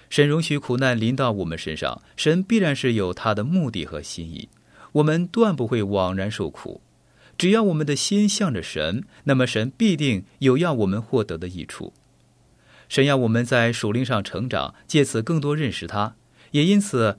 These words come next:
而更懂得在他面前敬虔度日。如果我们用正确的态度响应苦难，那么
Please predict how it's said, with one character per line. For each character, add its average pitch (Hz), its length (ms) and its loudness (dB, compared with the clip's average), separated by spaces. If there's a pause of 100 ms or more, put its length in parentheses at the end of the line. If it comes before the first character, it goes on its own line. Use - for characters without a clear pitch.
而 143 120 4
更 156 300 2
懂 92 220 -2
得 104 100 -2
在 107 160 0
他 135 100 -4
面 131 220 -2
前 87 300 -4
敬 113 260 -2
虔 71 260 -10
度 80 220 -14
日。 65 160 -12 (1300)
如 113 160 -2
果 101 240 2 (320)
我 151 100 6
们 170 160 4
用 170 220 0
正 190 200 4
确 147 140 0
的 131 100 0
态 135 240 -2
度 120 160 0
响 113 320 0
应 156 160 -2
苦 78 220 -8
难， 80 220 -4 (240)
那 117 100 -2
么 107 160 2